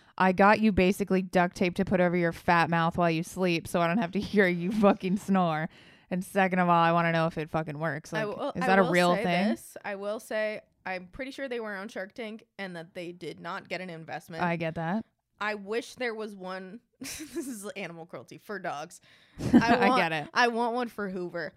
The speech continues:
Speaker 1: Yeah.
Speaker 2: I want her to, like, she
Speaker 1: Just tie her muzzle
Speaker 2: this
Speaker 1: closed.
Speaker 2: fucking bitch snores so loud. I'm just like, "Can I get a fucking second,
Speaker 1: <laughs>
Speaker 2: please?" She's, and, like, you can't stop her. You, I push her, I get her off the bed, I put her on the bed. She just is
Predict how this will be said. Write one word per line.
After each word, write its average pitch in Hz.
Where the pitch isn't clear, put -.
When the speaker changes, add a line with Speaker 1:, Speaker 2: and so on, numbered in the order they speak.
Speaker 1:
Yeah. 175
Speaker 2:
I 156
want 226
her 226
to, 196
like, 180
she 247
Speaker 1:
Just 294
tie 180
her 180
muzzle 175
Speaker 2:
this 170
Speaker 1:
closed. 160
Speaker 2:
fucking 262
bitch 226
snores 208
so 262
loud. 202
I'm 220
just 208
like, 202
"Can 220
I 220
get 226
a 214
fucking 226
second, -
Speaker 1:
<laughs> -
Speaker 2:
please?" 320
She's, 233
and, 220
like, 202
you 214
can't 233
stop 202
her. 156
You, 208
I 202
push 269
her, 240
I -
get 208
her 226
off 214
the 208
bed, 208
I 170
put 175
her 185
on 196
the 196
bed. 185
She 185
just 175
is 165